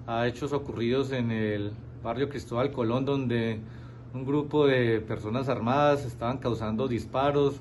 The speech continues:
zozobra e intranquilidad ante la comunidad, motivo por el cual la Policía Nacional inicialmente a través de sus cuadrantes y posteriormente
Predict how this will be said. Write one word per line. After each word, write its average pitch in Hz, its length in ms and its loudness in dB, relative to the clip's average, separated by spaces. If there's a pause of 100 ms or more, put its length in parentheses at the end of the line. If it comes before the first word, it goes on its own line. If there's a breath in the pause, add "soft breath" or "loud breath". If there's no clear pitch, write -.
zozobra 135 680 2 (420 loud breath)
e 117 80 -2
intranquilidad 117 1120 0
ante 127 160 -4
la 131 160 0
comunidad, 113 580 2 (300)
motivo 120 320 -2
por 143 120 0
el 120 140 0
cual 135 440 4 (360 loud breath)
la 113 120 -6
Policía 110 360 -2
Nacional 135 640 2
inicialmente 131 1000 2 (400 loud breath)
a 107 100 -8
través 110 260 -2
de 127 100 -2
sus 123 180 -4
cuadrantes 139 840 4
y 113 60 -8
posteriormente 135 1000 0